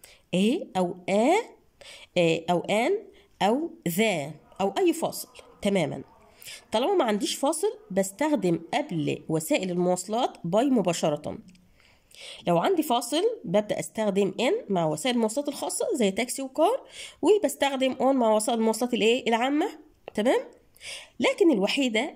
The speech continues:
اللي هي بتاخد معاها on من غير فواصل اللي هي إيه؟ on foot، سيرا على الأقدام. يبقى وسائل المواصلات كلها من غير فاصل، ما عنديش فاصل هنا، بستخدم معاها by. يبقى by bus يعني إيه؟ by bus يعني بالأتوبيس.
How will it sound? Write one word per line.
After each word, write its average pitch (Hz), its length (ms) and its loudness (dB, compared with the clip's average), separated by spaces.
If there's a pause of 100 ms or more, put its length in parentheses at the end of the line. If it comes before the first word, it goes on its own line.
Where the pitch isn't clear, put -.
(120)
اللي 165 180 0
هي 190 280 0
بتاخد 170 440 -4
معاها 208 540 -2
on 233 380 0 (260)
من 185 160 2
غير 254 140 0
فواصل 208 500 0
اللي 165 260 -2
هي 202 140 2
إيه؟ 170 300 0 (140)
on 339 400 -2
foot، - 340 -6
سيرا 190 540 -2
على 185 240 0
الأقدام. 160 560 -2 (340)
يبقى 170 200 -2
وسائل 165 240 0
المواصلات 302 320 -2
كلها 262 300 0
من 185 120 2
غير 240 140 0
فاصل، 349 380 -2
ما 190 80 0
عنديش 180 260 -2
فاصل 302 280 -2
هنا، 302 180 4 (140)
بستخدم 240 360 -2
معاها 220 360 0
by. - 80 -10 (500)
يبقى 208 220 0
by 302 200 0
bus 302 160 -4
يعني 165 220 2
إيه؟ 175 280 0 (300)
by 330 140 0
bus 185 320 -4
يعني 185 500 0
بالأتوبيس. 175 680 -2